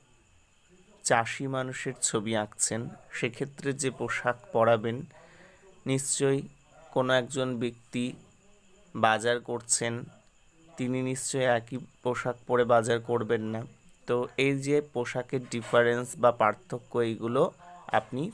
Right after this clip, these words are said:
তারপরে অ্যাড করা বা যুক্ত করার চেষ্টা করবেন। তো প্রথমে করবেন স্টিক ফিগার, যেভাবে আমি করে দেখালাম,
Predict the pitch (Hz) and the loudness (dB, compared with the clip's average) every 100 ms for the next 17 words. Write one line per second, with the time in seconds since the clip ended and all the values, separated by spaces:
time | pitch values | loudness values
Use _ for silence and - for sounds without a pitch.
0 | - 123 123 - 127 151 262 _ _ _ | 2 2 2 -2 -2 -2 -8 _ _ _
1 | _ _ - 107 110 95 - 117 120 117 | _ _ 0 0 0 -4 0 2 2 2
2 | 117 107 113 - 113 113 110 - 107 - | 0 -2 -10 -6 -4 -2 -2 -6 -8 -8
3 | - - 95 90 92 92 _ _ _ _ | -10 -8 -8 -8 -12 -14 _ _ _ _
4 | - - - - - 113 - 117 123 123 | -20 -20 -20 -20 -4 -2 2 0 0 -4
5 | 127 131 123 120 160 - - - 123 - | 0 2 2 4 0 0 -6 -4 -4 -6
6 | - 123 127 165 277 - - 113 113 110 | -8 -2 4 4 2 -6 -2 0 2 2
7 | 113 113 113 113 104 110 110 120 156 | 2 0 0 0 2 0 0 0 0